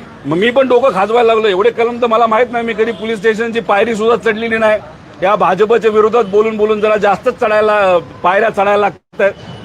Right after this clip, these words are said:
मी म्हणलं, "कलम शहाण्णव, श-, सत्त्याण्णव काय?" आसपास विचारलं, ते म्हणले किडनॅपिंगचं कलम आहे. आईला म्हणलं, "किडनॅपिंग? मी कोणाचं किडनॅपिंग केलं?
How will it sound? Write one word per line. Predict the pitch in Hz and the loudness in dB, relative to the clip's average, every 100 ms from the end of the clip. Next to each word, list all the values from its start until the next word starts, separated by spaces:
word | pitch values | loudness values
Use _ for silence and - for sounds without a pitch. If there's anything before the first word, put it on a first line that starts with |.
| - - - - | -20 -20 -16 -2
मी | 262 | 2
म्हणलं, | 277 294 - | 2 0 0
"कलम | 214 294 302 | 0 0 0
शहाण्णव, | 269 262 262 269 262 | -2 -2 -2 -2 -2
श-, | 233 | 0
सत्त्याण्णव | 214 208 214 220 254 254 262 | 0 0 0 -4 -4 -2 -2
काय?" | 254 240 185 160 - - - - - | 0 0 0 -2 -12 -20 -20 -20 -12
आसपास | 156 180 - 247 | -6 -6 -2 -2
विचारलं, | 214 240 285 254 214 185 - - - - - | -2 -2 0 0 0 -2 -6 -20 -20 -20 -2
ते | 233 | 0
म्हणले | 254 254 277 - | 0 0 -2 -2
किडनॅपिंगचं | 247 240 269 226 269 226 | -8 -2 -2 -2 -4 -4
कलम | 247 202 165 | -2 -2 -4
आहे. | 120 80 - - - - - | -6 -14 -20 -20 -20 -18 -8
आईला | 131 165 | -4 -2
म्हणलं, | 180 - | -2 -2
"किडनॅपिंग? | 156 143 170 247 - 285 311 - - - - - | -4 -2 0 -2 -2 -4 -4 -14 -20 -20 -20 -6
मी | 196 | -2
कोणाचं | 208 247 254 262 | 2 2 2 0
किडनॅपिंग | 233 247 262 269 269 | -2 -2 0 0 -2
केलं? | 247 247 262 | 0 2 2